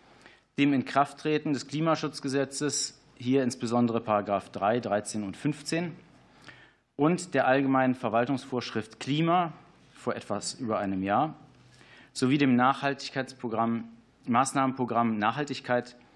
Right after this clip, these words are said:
sind die abstrakten Anforderungen konkret gefasst worden. Das uber hat, das Umweltbundesamt, äh, für die, die nicht damit vertraut sind, hat in der A V V Klima die ausdrückliche Aufgabe,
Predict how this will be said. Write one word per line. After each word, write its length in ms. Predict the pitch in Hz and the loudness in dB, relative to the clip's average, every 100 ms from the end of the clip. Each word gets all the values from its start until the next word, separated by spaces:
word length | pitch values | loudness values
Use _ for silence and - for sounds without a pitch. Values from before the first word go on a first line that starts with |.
| - - _ _ | -20 -20 _ _
sind 320 | - 143 156 | 0 2 2
die 340 | 160 156 143 - | 0 -2 -2 -6
abstrakten 600 | - - - 127 - 139 | -6 -6 0 0 0 -4
Anforderungen 680 | 117 117 - 123 123 120 120 | -2 -4 -2 -2 2 0 0
konkret 460 | 117 107 120 123 | -4 -2 -2 -4
gefasst 420 | - - - - | -8 -6 -6 -6
worden. 280 | 87 78 82 82 _ _ _ _ _ _ _ _ _ _ | -10 -12 -14 -20 _ _ _ _ _ _ _ _ _ _
Das 240 | - 127 - | -2 -2 -2
uber 600 | 170 175 190 185 175 - - | -2 2 4 4 2 -6 -16
hat, 360 | - - - - - | -4 -4 -4 -14 -10
das 240 | 123 95 | -8 -6
Umweltbundesamt, 920 | 139 104 92 - 139 123 - 120 123 - - - - - - - | -6 -6 -6 -2 -2 -2 -2 -2 -4 -12 -20 -20 -20 -20 -20 -18
äh, 100 | 98 | -16
für 160 | 90 107 | -6 -4
die, 120 | 104 | -4
die 100 | 98 | -4
nicht 180 | 104 - | -4 -4
damit 180 | 98 92 | -6 -6
vertraut 360 | 104 127 135 | -8 -4 -2
sind, 220 | 143 139 - - - - - - - _ _ _ _ _ _ _ _ | -2 -4 -6 -20 -20 -20 -20 -20 -20 _ _ _ _ _ _ _ _
hat 280 | 127 156 - | -2 -2 -2
in 180 | - 135 | -4 0
der 180 | 127 127 | 2 0
A 60 | |
V 180 | 131 127 | 0 -2
V 200 | - 117 | 0 -4
Klima 560 | - 156 165 170 170 156 | -4 -4 -2 0 0 -2
die 140 | - 120 | -2 0
ausdrückliche 640 | 135 151 160 135 123 113 | 0 0 -2 0 -2 0
Aufgabe, 720 | 127 156 - 113 117 143 139 | 0 0 2 4 4 2 -4